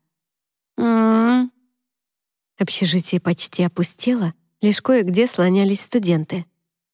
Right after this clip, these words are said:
Завернув за угол, я увидела, что Трэвис курит на улице. На короткий ежик волос он натянул вязаную шапку, одну руку положил в карман потертой куртки из темно-коричневой кожи. Трэвис задумчиво смотрел под ноги,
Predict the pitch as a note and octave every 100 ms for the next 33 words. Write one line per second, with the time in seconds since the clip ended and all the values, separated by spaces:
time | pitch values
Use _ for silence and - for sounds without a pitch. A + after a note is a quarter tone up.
0 | _ - E3+ F#3 F3 F3 E3+ D#3 A3+ A#3+
1 | E3 D#3+ F3 E3+ F#3+ G#3 E3+ E3+ - E3
2 | G3+ A3 A3 - - F#3+ G3 G3+ G#3+ F#3+
3 | D#3+ - - F3+ _ _ _ _ _ _
4 | - A3+ A#3 A3+ C4+ - G#3 A3 G3+ F#3+
5 | F#3+ F#3+ A#3+ C4+ - _ _ - G#3 G#3+
6 | - A3 B3+ A3 G#3 F#3+ F#3 F#3+ F#3+ -
7 | B3 - E3+ F3 _ _ G#3+ F#3+ G#3+ G3+
8 | F#3+ F#3+ G3 F#3+ F#3 F#3 F3 - F#3+ F#3
9 | F3 F#3 F3+ F3+ E3+ F3+ - B3 - -
10 | F3+ - F#3+ F#3+ F#3+ G3 G3 - G#3 A3
11 | - F3 D#3+ D#3+ - _ _ _ _ _
12 | _ _ A#3+ C#4+ C4+ F3+ E3+ F#3 A3 A3
13 | - F#3 - G#3 G3+ G3+ G#3 - A3 F3+
14 | E3+ F3+ -